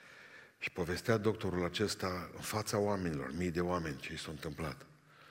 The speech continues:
Zice, Pe la șase seara, era iarnă, întuneric,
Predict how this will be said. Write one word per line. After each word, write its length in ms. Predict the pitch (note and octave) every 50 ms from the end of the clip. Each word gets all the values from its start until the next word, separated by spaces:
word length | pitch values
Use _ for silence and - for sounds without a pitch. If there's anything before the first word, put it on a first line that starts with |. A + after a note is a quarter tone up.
| - - - - - - - - - - - - - -
Zice, 320 | - - - F2+ - - F2+
Pe 140 | - - F2
la 140 | D#2 D2+
șase 380 | C2+ - - G#2+ A2 G#2+ - G#2+
seara, 400 | - - - G2+ F2+ F2 E2+ E2
era 200 | D#2 D2+ F2+ F#2+
iarnă, 480 | G2 G#2 A2+ A2 F2+ D#2 D2 C#2+ C#2+ C2
întuneric, 760 | - - - - - F2+ F#2 G2+ G#2 - E2 D#2+ C#2+ -